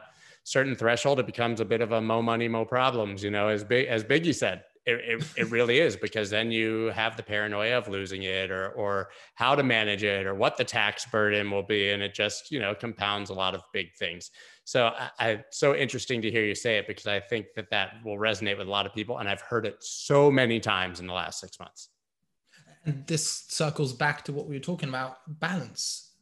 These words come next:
Speaker 2: Like, um, firstly, make sure you have the other areas of your life on point. If you're not fit, <laughs> or if you're not ac-, able to be energetic, if your body isn't healthy,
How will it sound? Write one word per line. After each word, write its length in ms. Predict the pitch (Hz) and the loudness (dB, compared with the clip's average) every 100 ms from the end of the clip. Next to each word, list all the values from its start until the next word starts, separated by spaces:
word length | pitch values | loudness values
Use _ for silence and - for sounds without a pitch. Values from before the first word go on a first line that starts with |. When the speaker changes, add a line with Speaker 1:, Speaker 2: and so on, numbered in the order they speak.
| - | -8
Speaker 2:
Like, 240 | 135 123 - | -8 -8 -6
um, 420 | 143 131 127 151 151 - - - - | -4 -4 -8 -12 -12 -16 -18 -18 -6
firstly, 580 | 175 180 - 160 - - _ _ _ - | -2 0 0 -2 -2 -14 _ _ _ -2
make 260 | 156 180 | 0 2
sure 180 | 180 180 | 2 0
you 120 | 160 | 0
have 180 | 156 151 | 0 -2
the 100 | 139 | -2
other 160 | 135 131 | -4 -4
areas 420 | 131 127 127 123 | -4 -4 -4 -8
of 120 | 120 | -8
your 80 | 123 | -8
life 260 | 107 117 | -8 -12
on 80 | - | -16
point. 240 | - 135 - - | -16 -16 -16 -12
If 200 | 165 160 | -6 0
you're 80 | |
not 300 | 151 170 - - | 2 0 -2 -6
fit, 480 | - 156 - - - 156 | -4 -4 -4 -10 -6 -6
<laughs> 540 | - 160 156 156 - | -2 -2 -2 -6 -2
or 140 | 151 147 | 0 0
if 120 | 160 | 0
you're 120 | 160 156 | 2 4
not 280 | 185 - - | 2 -2 -6
ac-, 220 | 143 - | -6 0
able 320 | 170 160 170 180 | 2 2 2 -2
to 220 | - 151 135 | 0 -2 -2
be 220 | 156 151 | -2 0
energetic, 680 | 139 139 135 135 - 185 156 | -2 -2 -4 -4 -4 -6 -8
if 140 | - | -6
your 100 | 143 | -6
body 320 | 131 147 165 | -2 -2 0
isn't 240 | 156 151 123 | -2 -4 -4
healthy, 480 | 143 151 226 240 | -4 -2 -2 -4